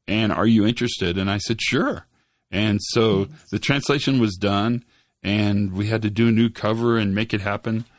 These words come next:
Speaker 1: And, uh, and we're gonna publish it on Amazon. Um,
Speaker 2: Oh, good.
Speaker 1: I guess we already,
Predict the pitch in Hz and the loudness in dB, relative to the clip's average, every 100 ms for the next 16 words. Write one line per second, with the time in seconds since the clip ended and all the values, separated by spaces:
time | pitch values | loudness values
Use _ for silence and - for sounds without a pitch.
0 | _ _ _ - 95 107 107 104 104 101 | _ _ _ -8 -2 0 2 2 2 0
1 | - 107 107 107 107 113 123 113 107 - | -4 -2 2 2 2 2 2 2 0 -2
2 | 120 127 - 135 117 123 123 - 101 131 | -2 -2 -2 0 2 2 0 -2 -2 0
3 | 160 92 107 117 _ _ _ _ _ _ | 0 0 -2 -4 _ _ _ _ _ _
4 | - 104 104 180 175 170 180 175 147 185 | -8 -4 0 0 -2 -2 0 2 2 2
5 | 147 127 165 156 127 101 | 4 6 6 4 4 2